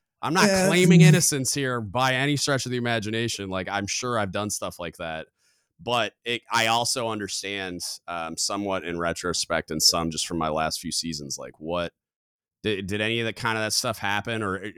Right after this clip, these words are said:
Speaker 1: or the tone overall? Did, like, did you have any, eh, trouble with it, or was it a good thing, or?
Speaker 2: I mean, I, I think it was a good thing. I think it kind
Speaker 1: Mm-hmm.
Speaker 2: of, kind of snapped people back into reality kind of thing. I think they're,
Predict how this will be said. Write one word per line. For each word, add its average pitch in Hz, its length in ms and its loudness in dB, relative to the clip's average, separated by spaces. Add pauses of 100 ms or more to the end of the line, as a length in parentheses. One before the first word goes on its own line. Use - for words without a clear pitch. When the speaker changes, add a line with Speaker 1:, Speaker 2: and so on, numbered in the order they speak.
Speaker 1:
or 95 160 -2
the 92 140 -6
tone 139 360 0
overall? 98 680 0
Did, 85 300 -6
like, 85 160 -6
did 87 160 -8
you 87 80 -6
have 98 160 -4
any, 90 220 -6
eh, 80 140 -8
trouble 127 460 -2
with 226 200 2
it, 240 160 0
or 98 100 2
was 85 160 -2
it 76 80 -6
a 71 60 -10
good 123 260 -6
thing, 139 420 -4
or? 69 340 -6 (480)
Speaker 2:
I 151 40 2
mean, 151 160 4
I, 156 440 0
I 254 40 0
think 214 160 2
it 135 60 4
was 101 100 2
a 101 60 0
good 101 200 2
thing. 107 260 2
I 127 160 2
think 127 220 2
it 120 60 2
kind 107 220 6
Speaker 1:
Mm-hmm. 101 100 6
Speaker 2:
of, - 240 -2 (400)
kind 143 220 2
of 120 100 2
snapped 135 400 2
people 123 260 4
back 120 320 4
into 123 180 4
reality 120 540 4
kind 151 200 2
of 139 80 0
thing. 151 100 2
I 123 80 4
think 156 180 2
they're, 131 240 0